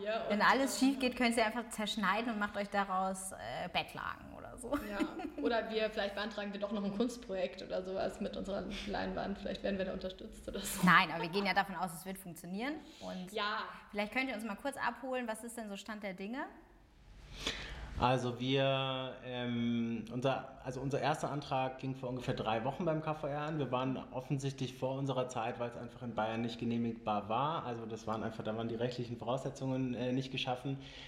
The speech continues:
Speaker 3: Wir haben trotzdem immer weiter dran geglaubt und haben, äh, ja, einfach alle Dienstleister aktiviert und haben weiter vorbereitet, obwohl wir nicht wussten, ob wir eine Genehmigung kriegen würden und wann und wie sich Corona auch entwickelt und so. Es war alles nicht absehbar.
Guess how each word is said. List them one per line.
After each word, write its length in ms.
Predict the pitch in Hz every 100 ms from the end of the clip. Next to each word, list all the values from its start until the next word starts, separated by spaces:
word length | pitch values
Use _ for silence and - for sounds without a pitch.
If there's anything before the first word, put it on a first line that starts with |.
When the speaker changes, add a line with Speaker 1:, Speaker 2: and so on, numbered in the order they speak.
| -
Speaker 3:
Wir 100 | 127
haben 80 | 123
trotzdem 400 | 139 143 147 139
immer 180 | 147
weiter 260 | 127 127 127
dran 160 | 123 127
geglaubt 500 | 123 131 151 170 143
und 120 | 127
haben, 300 | 127 127 -
äh, 220 | 123 117 - 69 -
ja, 260 | 110 73 - 71
einfach 320 | 120 123 -
alle 220 | 127 127
Dienstleister 580 | 123 170 - 131 127 120
aktiviert 420 | - - 131 127
und 120 | 123
haben 100 | 123
weiter 220 | 113 120
vorbereitet, 540 | 117 139 131 127 135 117
obwohl 260 | 107 120 113
wir 140 | 120
nicht 260 | 117 123 123
wussten, 240 | 123 -
ob 80 | 110
wir 60 |
eine 100 | 113
Genehmigung 460 | 107 120 143 160 143
kriegen 340 | - 143 143
würden 240 | 135 147 143
und 220 | 113 110
wann 200 | 120 151
und 140 | 131
wie 80 | 120
sich 200 | 117 117
Corona 380 | - 113 123 147
auch 160 | 135 139
entwickelt 380 | 139 143 147
und 80 | 131
so. 100 | 123
Es 120 | 120
war 160 | 117 110
alles 240 | 117 120
nicht 160 | 123 -
absehbar. 500 | 127 - 120 123 135